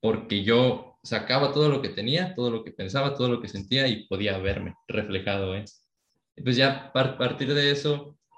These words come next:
quieras o no, n-, o sea, supongo que tú también escribes, eh, una vez que escribes, tienes estos pensamientos, ya tienes una base, tienes una base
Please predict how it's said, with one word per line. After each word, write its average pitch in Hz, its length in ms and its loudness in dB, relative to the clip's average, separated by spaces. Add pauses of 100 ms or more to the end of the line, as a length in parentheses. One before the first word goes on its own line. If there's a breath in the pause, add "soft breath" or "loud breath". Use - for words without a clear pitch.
(1080)
quieras 180 300 6
o 160 60 6
no, 151 260 2
n-, 135 340 -2
o 110 100 -2
sea, 113 260 0
supongo 131 360 0
que 123 80 -2
tú 127 100 -10
también 127 480 -2
escribes, 123 800 -2 (180)
eh, 98 760 -2 (840)
una 156 220 6
vez 160 180 6
que 160 120 0
escribes, 147 580 2
tienes 143 220 -2
estos 143 280 -6
pensamientos, 127 920 -2 (140)
ya 120 140 2
tienes 143 260 4
una 131 180 4
base, 113 360 2 (680)
tienes 135 240 2
una 131 160 2
base 151 460 0